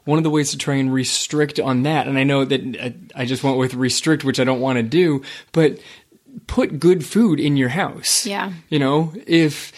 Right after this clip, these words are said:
Speaker 1: if you're trying to take in good food, mostly whole food, then m-, most of the food in your house should be in your fridge rather than your pantry.
Speaker 2: Right.
Speaker 1: Like, then it's, it's whole foods, it's fruits and vegetables and things that need to stay fresh as opposed to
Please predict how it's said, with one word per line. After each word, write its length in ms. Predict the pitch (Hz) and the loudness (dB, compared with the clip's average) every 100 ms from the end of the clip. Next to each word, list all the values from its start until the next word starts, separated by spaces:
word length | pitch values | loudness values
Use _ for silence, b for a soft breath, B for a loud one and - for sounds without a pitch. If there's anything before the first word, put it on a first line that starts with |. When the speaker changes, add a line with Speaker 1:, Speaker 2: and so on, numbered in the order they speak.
| B B | B B
Speaker 1:
if 180 | 156 147 | 0 2
you're 140 | 170 160 | 2 0
trying 420 | - 165 165 180 | -2 -4 -2 0
to 80 | 151 | -2
take 380 | - 156 160 | -2 -4 0
in 300 | 165 156 151 | 0 2 0
good 280 | 123 143 147 | 2 0 0
food, 400 | 127 143 147 147 | -2 2 4 4
mostly 400 | 135 135 139 151 | 2 0 0 -2
whole 240 | 123 143 139 | -2 -2 -2
food, 380 | - 170 147 B B B | 0 0 0 B B B
then 400 | 147 143 139 - _ - | 2 2 -2 -12 _ -2
m-, 220 | 156 147 _ - - | -2 -2 _ -6 0
most 360 | 175 214 240 | 4 4 2
of 80 | 240 | 0
the 80 | 190 | 0
food 140 | 196 | -2
in 60 | 180 | -2
your 120 | 160 | -2
house 240 | 156 196 | 0 -2
should 180 | 208 156 | -2 -2
be 140 | 160 160 | 0 0
in 80 | |
your 120 | 143 120 | 0 -2
fridge 520 | - 254 185 135 127 | -2 2 2 2 0
rather 200 | 143 139 | -2 0
than 140 | 139 | 0
your 100 | 123 | 0
pantry. 460 | 117 160 143 - - | 0 -2 -2 -4 -6
Speaker 2:
Right. 380 | 202 196 185 - | -6 -6 -8 -4
Speaker 1:
Like, 200 | 143 127 | -2 0
then 160 | 139 147 | 0 2
it's, 340 | 139 - - - | 0 -2 -4 -4
it's 160 | 131 | -6
whole 380 | - 147 151 151 | -2 2 2 2
foods, 440 | 139 160 147 123 123 | 0 2 2 2 -2
it's 200 | 123 - | -2 -4
fruits 400 | - 160 139 - | -2 -2 0 -2
and 180 | 117 | 0
vegetables 600 | 120 147 - 135 160 123 123 | 0 0 -2 -2 -4 -4 -2
and 260 | 117 113 | -2 -2
things 540 | - - - 143 147 131 | -8 -16 -2 0 2 2
that 160 | 131 | 0
need 240 | 135 139 135 | 2 0 0
to 80 | |
stay 440 | 123 - - 135 131 | 0 0 2 0 0
fresh 640 | - - 170 143 120 - | -4 -6 -4 -4 -4 -4
as 200 | 127 127 | -4 -4
opposed 400 | 127 135 127 - | -2 -2 0 0
to 300 | 143 131 123 | 2 2 0